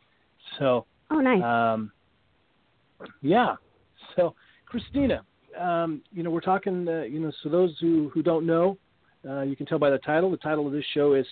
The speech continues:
Speaker 1: "Sex Trafficking Victim Who's Fought Depression and Weight Gain." Again, it's Christina McMillan. Christina, could you just spend a couple minutes telling us about your background and, and, uh, you know, how you went from,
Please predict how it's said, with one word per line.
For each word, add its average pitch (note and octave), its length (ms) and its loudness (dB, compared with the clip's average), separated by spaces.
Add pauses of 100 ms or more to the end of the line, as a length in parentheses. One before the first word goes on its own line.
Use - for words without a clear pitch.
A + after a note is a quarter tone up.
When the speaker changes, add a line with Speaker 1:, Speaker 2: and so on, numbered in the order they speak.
(120)
Speaker 1:
"Sex E3 280 0
Trafficking D#3 460 -2
Victim F3 420 -2
Who's C3+ 380 -2 (420)
Fought C3+ 220 0
Depression D#3+ 560 -2 (140)
and E3+ 260 -2
Weight D#3+ 320 2
Gain." C#3+ 340 -6 (500)
Again, C3+ 180 -4
it's C3 120 -6 (220)
Christina D#3 380 -6
McMillan. D3+ 460 -2 (360)
Christina, B3+ 500 2 (460)
could G#3 120 -10
you C#4 120 -4
just C4 200 -8 (880)
spend F#3+ 180 -2
a - 60 -4
couple F3 320 -4
minutes D#3+ 260 -2 (120)
telling E3+ 260 -2
us E3 120 -4
about C#3+ 240 -2
your B2 120 -8
background D#3+ 720 -2
and, B2 180 -4 (460)
and, B2+ 320 -2
uh, A#2+ 340 0 (100)
you C#3 100 -10
know, B2+ 100 -6
how B2 140 -4
you D3+ 200 2
went D#3 240 -4 (180)
from, B2 520 -4